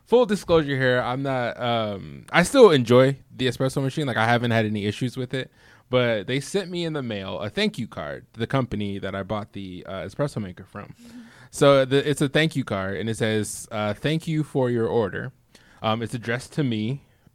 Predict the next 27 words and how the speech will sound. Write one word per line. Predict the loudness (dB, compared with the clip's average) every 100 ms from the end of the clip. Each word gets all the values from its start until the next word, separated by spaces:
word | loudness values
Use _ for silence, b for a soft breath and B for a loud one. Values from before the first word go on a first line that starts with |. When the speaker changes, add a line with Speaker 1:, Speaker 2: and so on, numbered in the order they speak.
| -20
Speaker 1:
directly | -6 -4 -4 -8 -12 -12
from | -10 -8 -6 -6 -8 -10 -14 _
the | -12 -10 -8 -8 -10 -14 b b b
company, | -4 -4 -4 -4 -4 -4 -8 -8
uh, | -6 -6 -6
that | -6 -8 -10 -8
makes | -4 -4 -6 -10
these | -10 -8
machines. | -10 -10 -12 -12 -16 -20 _ b b b b
Um, | -6 -4 -4 -4
and | -6
it | -6
says, | -4 -4 -2 -2 -2 -4 -8 -12 -12 -8
uh, | -6 -6 -6
I'll, | 2 4 4
it's | 0 -4
just | -4 -6
a |
short | -6 0 0 0
little | -4 -4
message | -4 -4 -8 -8
here, | -6
so | -6 -8
I'll | -6
read | -8
it | -6
off. | -6 -6 -10